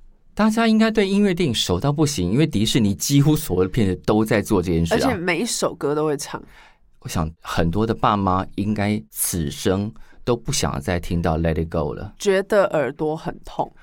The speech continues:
Speaker 1: 就是那个音一下就是把它按掉。<laughs>
Speaker 2: 钢琴下的时候说：“先按掉，OK。”
Speaker 1: 啊，啊，你已经听过大概三千五百八十二遍了，不要再听了哦，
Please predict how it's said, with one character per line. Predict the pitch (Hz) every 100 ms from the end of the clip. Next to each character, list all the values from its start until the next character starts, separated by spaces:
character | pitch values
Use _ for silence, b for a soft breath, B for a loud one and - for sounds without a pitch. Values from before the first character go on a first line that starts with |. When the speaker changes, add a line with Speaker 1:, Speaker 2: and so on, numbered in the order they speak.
| b -
Speaker 1:
就 | 117
是 | 117 -
那 | 127
个 |
音 | 117 120 104
一 |
下 | 101 - 95
就 | 87 82
是 | -
把 | 73
它 | 69
按 | 107 73
掉。 | 76 78 - - - - B B B B B
<laughs> | 165 202 165 226 403 440 - 466 - 392 - - - -
Speaker 2:
钢 | - 220
琴 | 185 175
下 | 170 196 165
的 |
时 | 165 -
候 | 160
说 | 180 196
：“先 | -
按 | 214 202
掉， | 208
OK。” | 233 254 254 -
Speaker 1:
啊， | - 165 B -
啊， | 196 233
你 | 214
已 | 165
经 | 226
听 | 214 233
过 | 226
大 | 220
概 | 214
三 | 214 214
千 | 214 196
五 | 180
百 | 180
八 | 165
十 | 170 190
二 | 180
遍 | 175 185
了， | 165 98
不 | - 165
要 |
再 | 180 175
听 | 170 175
了 | 147
哦， | 117